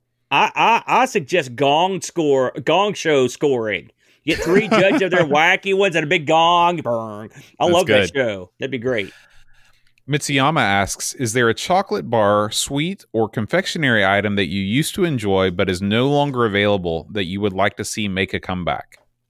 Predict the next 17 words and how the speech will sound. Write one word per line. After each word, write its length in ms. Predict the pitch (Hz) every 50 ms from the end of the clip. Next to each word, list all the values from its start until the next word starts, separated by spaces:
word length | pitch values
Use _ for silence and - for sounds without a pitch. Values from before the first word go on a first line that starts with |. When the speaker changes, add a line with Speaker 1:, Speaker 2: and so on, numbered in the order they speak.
| _ _ _ _ _ -
Speaker 1:
<laughs> 0 | 151 143 120 - - 135 127 113 92 - _ _ _ _ _ -
We've 200 | 117 135 135 -
covered 280 | 143 147 139 131 107
that. 140 | 127 127 -
Something 240 | - 143 123 - - _ _ _ _ - - _ _ _ -
I'm 80 | - 143
trying 180 | - 247 226
to 40 | 180
think. 120 | 156 - 117
I, 560 | 143 143 - 160 160 156 156 156 151 151 156
um, 120 | 147 - _ 143
th-, 200 | 123 - - -
something 260 | - - 233 196 214
I 160 | 165 139 131 127
can't 400 | - - - 185 202 180 135 117
get 240 | 139 160 165 - -
anymore. 680 | 143 143 147 139 127 131 131 127 120 110 101 85 -